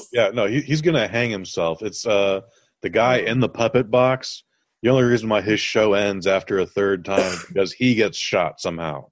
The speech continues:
Speaker 2: Yeah, he
Speaker 1: There's no
Speaker 2: gets, uh,
Speaker 1: explanation about it. He just, uh, r-,
Speaker 2: he just gets
Speaker 1: random
Speaker 2: shot.
Speaker 1: bullet
Speaker 2: Bullet flying
Speaker 1: goes
Speaker 2: around.
Speaker 1: through the box.
Speaker 2: No, he's gonna shoot himself at first when the bandits walk up,
Speaker 1: Okay.
Speaker 2: and then they just put on a little song and dance, and then there's, like, a,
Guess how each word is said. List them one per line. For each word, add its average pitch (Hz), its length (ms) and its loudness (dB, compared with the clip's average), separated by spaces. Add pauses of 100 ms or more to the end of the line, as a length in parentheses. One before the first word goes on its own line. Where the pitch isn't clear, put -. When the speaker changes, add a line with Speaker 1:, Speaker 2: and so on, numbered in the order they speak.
(260)
Speaker 2:
Yeah, 123 320 2
he 123 100 -8
Speaker 1:
There's 135 140 2
no 131 120 4
Speaker 2:
gets, 143 160 2
uh, - 40 0
Speaker 1:
explanation 135 380 0
about 120 280 4
it. 110 40 -4
He 113 80 -4
just, 107 220 -8
uh, 95 60 -8
r-, 92 420 -4
Speaker 2:
he 139 100 -8
just 139 180 -8
gets 135 100 2 (180)
Speaker 1:
random 101 100 -6
Speaker 2:
shot. 113 80 -10
Speaker 1:
bullet 113 220 6
Speaker 2:
Bullet 143 160 4 (220)
flying 107 300 2
Speaker 1:
goes 104 160 0
Speaker 2:
around. - 20 -4 (120)
Speaker 1:
through 104 80 -14
the - 60 -12
box. 101 320 0
Speaker 2:
No, 196 120 4
he's 202 160 2
gonna 285 160 0
shoot 294 180 0
himself 226 380 2
at 170 180 0
first 139 460 0
when 127 160 2
the 117 60 0
bandits 123 420 2
walk 113 320 2
up, - 340 0 (340)
Speaker 1:
Okay. 92 160 -2
Speaker 2:
and 131 120 0
then 143 160 -2
they 147 120 0
just 143 220 -8
put 156 140 0
on 135 160 4
a - 20 2
little 135 220 0
song 120 340 0
and 156 80 -2
dance, 127 460 -2
and 135 180 0
then 160 80 4
there's, 175 180 0
like, 151 140 2
a, 123 160 0